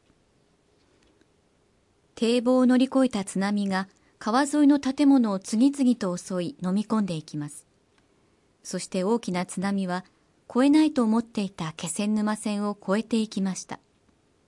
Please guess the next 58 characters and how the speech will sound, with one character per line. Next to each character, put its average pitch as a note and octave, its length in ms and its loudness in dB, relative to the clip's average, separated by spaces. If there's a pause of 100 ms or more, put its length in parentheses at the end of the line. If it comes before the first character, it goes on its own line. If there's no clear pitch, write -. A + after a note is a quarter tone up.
(1000)
そ G#3+ 140 -4
の A3 100 0
様 A#3 180 0
子 A#3 140 -4
を A#3 60 2
見 A#3 140 2
た G3+ 140 -4
渡 F#3+ 200 -4
辺 G#3 220 -4
さ G3+ 160 -6
ん G3 100 -4
は、 F#3+ 180 -4 (560)
自 G3 140 -4
宅 A3+ 260 -4
と A3+ 120 -2
仕 A3+ 160 -4
事 A#3+ 240 -2
場 B3 160 0
を B3 40 0
兼 B3 140 0
ね A#3 100 2
た G3 140 -6
支 - 140 -10
局 G#3+ 260 -8
が G3 180 -6 (500)
津 - 120 -2
波 B3+ 260 4
に B3+ 80 6
飲 A3+ 180 2
み C4+ 120 4
込 C#4 120 4
ま C#4+ 100 6
れ C#4 120 4
た B3+ 120 -4
こ A3 180 -8
と A3 200 -6
を E3+ 80 -6
悟 E3 380 -10
り D#3+ 100 -4
ま D3+ 140 -4
し - 80 -12
た。 - 180 -16 (2250)
し - 100 -8
か G#3 140 -2
し、 F3 280 -6 (520)
志 A3 200 -2
津 A3+ 100 0
川 B3 240 0
支 - 100 -8
局 A3+ 240 -2
の F#3+ 120 -2
記 - 120 -12
者 G#3+ 160 -4
は E3+ 80 -4
自 F#3+ 240 -4
分 A#3+ 200 2
一 A3 240 -6
人、 - 140 -6